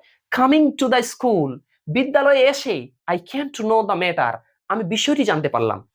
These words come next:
তাহলে এখানে এই বাক্যের মধ্যে দেখো coming to the school, এই যে এখানে coming আইএনজি যুক্ত আছে, coming, তাহলে এটা হচ্ছে পার্টিসিপল, পার্টিসিপল ফ্রেজ। ওকে, আচ্ছা, তারপর এখানে দেখো seeing the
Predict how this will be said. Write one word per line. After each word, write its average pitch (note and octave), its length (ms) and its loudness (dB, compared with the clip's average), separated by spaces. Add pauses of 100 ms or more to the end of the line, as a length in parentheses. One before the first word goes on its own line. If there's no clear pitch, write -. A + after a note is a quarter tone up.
(220)
তাহলে G3+ 220 -2
এখানে A3+ 180 -2 (120)
এই A3+ 120 4
বাক্যের G#3 220 2
মধ্যে G#3+ 120 -2
দেখো A3 140 0 (180)
coming D4+ 260 6 (160)
to A#3+ 140 4
the F#3 80 4 (100)
school, F#3 180 -2
এই F#3+ 60 2
যে G3+ 60 -2
এখানে F3+ 220 -2
coming F#3+ 240 4 (180)
আইএনজি E3 260 2
যুক্ত D3+ 140 -4 (120)
আছে, A2+ 120 -10 (160)
coming, D#3+ 240 0 (400)
তাহলে G#3 160 -6 (100)
এটা E3+ 200 0
হচ্ছে G3 200 -6 (260)
পার্টিসিপল, G3 600 0 (2500)
পার্টিসিপল G3 600 2 (180)
ফ্রেজ। A2 260 -4 (800)
ওকে, G3+ 200 0 (460)
আচ্ছা, - 240 -8
তারপর G#3 220 2
এখানে C#4 200 4
দেখো - 140 0 (340)
seeing C#4+ 340 4 (100)
the A#3 80 2